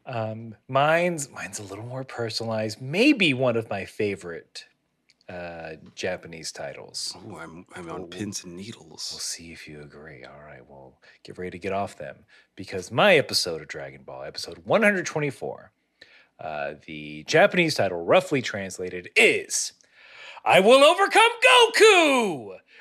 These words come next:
Speaker 1: the King of the Saiyan Warrior Race."
Speaker 2: Ooh,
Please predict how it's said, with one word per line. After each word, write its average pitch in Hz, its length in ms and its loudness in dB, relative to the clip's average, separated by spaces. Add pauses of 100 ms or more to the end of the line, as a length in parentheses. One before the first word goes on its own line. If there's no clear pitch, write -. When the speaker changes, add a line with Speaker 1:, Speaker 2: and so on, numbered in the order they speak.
Speaker 1:
the 156 160 6
King 147 840 4 (280)
of 107 160 -4
the 101 80 -8
Saiyan 180 800 0 (260)
Warrior 117 880 0 (300)
Race." - 1000 -6 (100)
Speaker 2:
Ooh, 98 1700 -4